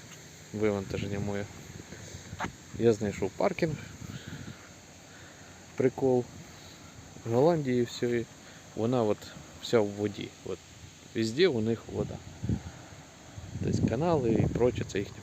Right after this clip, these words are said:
фішка. Ми запаркувались, все, стоїмо вже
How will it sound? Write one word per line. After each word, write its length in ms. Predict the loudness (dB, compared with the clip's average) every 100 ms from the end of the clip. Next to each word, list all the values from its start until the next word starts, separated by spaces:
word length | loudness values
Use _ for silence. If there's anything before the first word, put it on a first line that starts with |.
| -10
фішка. 280 | -10 -8 -10 -10 -14 -16 -16 -16 -16 -14 -14 -12 -12 0
Ми 80 | 6
запаркувались, 640 | 8 8 6 6 6 6 2 -8 -18 -18 -18 -12
все, 220 | 4 4
стоїмо 520 | 4 2 4 6 6
вже 240 | 6 6